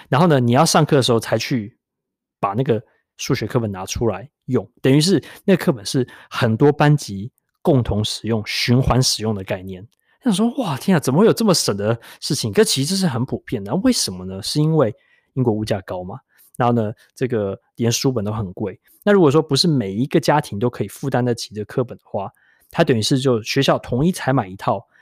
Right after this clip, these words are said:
你可以，这个可以，呃，可以给六个班使用，可以使用两年的时间这个课本。那习作簿你可以随便，那习作簿很便宜嘛，就是，就是，就是比较薄，然后大家就可以随便写。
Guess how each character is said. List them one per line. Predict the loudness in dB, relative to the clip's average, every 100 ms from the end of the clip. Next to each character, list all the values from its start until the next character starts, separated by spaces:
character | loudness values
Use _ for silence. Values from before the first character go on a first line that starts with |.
| _ _
你 | -4 0
可 | 0
以， | 0 -2 _ -4
这 | -2 0
个 | -2 -4
可 | -2 0
以， | 0 -8 -18 -12 -8
呃， | -6 -6 -8 -6
可 | -2
以 | -2
给 | 2
六 | 4 4
个 | 4
班 | 0 0
使 | -2 -2
用， | -2
可 | 0 -2
以 |
使 | 0 -2
用 | 0 2
两 | 0 -2
年 | -4
的 | -2
时 | -4 -8
间 | -8
这 | -8
个 | -10
课 | -14 -16
本。 | -18 -20 _ _
那 | 0 2
习 | 2
作 | 2
簿 | 2 2
你 | 0
可 | 0
以 | -2
随 | 0 -2
便， | 0
那 | 0
习 | 0
作 | 2
簿 | 2
很 | 0 -2
便 | -8 -8
宜 |
嘛， | -10 -10
就 | -8
是， | -6 -8 -6
就 | -6
是， | -4 -6
就 | -6 -8
是 |
比 | -6
较 | -8 -6
薄， | -6 -6 -8
然 | -8
后 | -4 -4 -4 -16 _ -4
大 | -2
家 | -2
就 | -2 -4
可 |
以 | -6
随 | -4 -6
便 | -6
写。 | -8